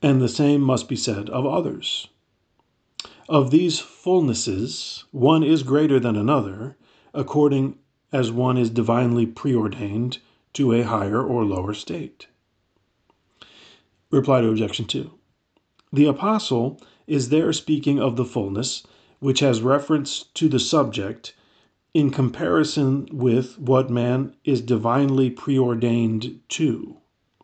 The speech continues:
And this is either something in common, to which all the saints are preordained, or something special, which pertains to the preeminence of some. And in this manner, a certain fullness of grace is common to all the saints, that is,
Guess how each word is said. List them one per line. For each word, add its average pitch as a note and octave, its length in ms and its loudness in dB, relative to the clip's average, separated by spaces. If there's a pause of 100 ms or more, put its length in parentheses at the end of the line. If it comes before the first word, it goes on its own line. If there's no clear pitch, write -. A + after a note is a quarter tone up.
(500)
And C#3 140 6
this D#3+ 180 4
is D3 120 4
either C#3 240 4
something D3 380 -2
in D3 200 -2
common, A2+ 680 -8
to C#3+ 120 -2
which B2+ 180 2
all C3+ 200 4
the B2+ 80 0
saints C3+ 340 -2
are A#2+ 100 -2
preordained, G#2+ 800 -6 (460)
or D#3+ 180 4
something D#3 340 0
special, - 560 -6 (260)
which C3+ 260 -2
pertains C3 460 0
to C#3 120 -2
the A#2 80 0
preeminence G#2+ 760 -2
of - 180 -6
some. A#2 360 -6 (920)
And D3 160 4
in F3 240 2
this E3 180 0
manner, A#2+ 380 0
a C#3+ 100 -6
certain C#3+ 360 0
fullness D#3 480 0
of B2 120 -2
grace A#2+ 300 0
is C3+ 140 -4
common C3+ 540 0
to D3 220 -2
all C#3 220 0
the E3 80 2
saints, G#2+ 680 -6
that A2 200 -2
is, G2+ 260 -4